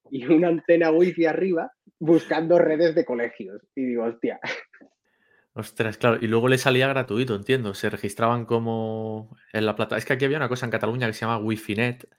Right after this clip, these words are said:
Speaker 2: em, que hacía algo parecido, que tú podías, digamos, es-, si no querías pagar internet o si no tenías los medios para poder,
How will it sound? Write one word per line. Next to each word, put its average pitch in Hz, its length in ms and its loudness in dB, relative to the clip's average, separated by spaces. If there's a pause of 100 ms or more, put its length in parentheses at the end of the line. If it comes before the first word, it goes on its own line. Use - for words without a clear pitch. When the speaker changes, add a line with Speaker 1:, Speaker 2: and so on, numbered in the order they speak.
(160)
Speaker 2:
em, 110 480 0
que 113 80 -2
hacía 123 220 2
algo 127 120 2
parecido, 110 560 -2 (760)
que - 120 -4
tú 117 100 -4
podías, 120 380 2
digamos, 117 560 -2
es-, - 260 -16 (140)
si - 160 -12
no 101 80 -8
querías 107 220 -4
pagar 107 220 0
internet 110 540 -4
o 95 140 -6
si 98 160 -8
no 95 80 -6
tenías 101 240 -2
los 101 180 -6
medios 113 320 0
para 101 220 0
poder, 98 520 -4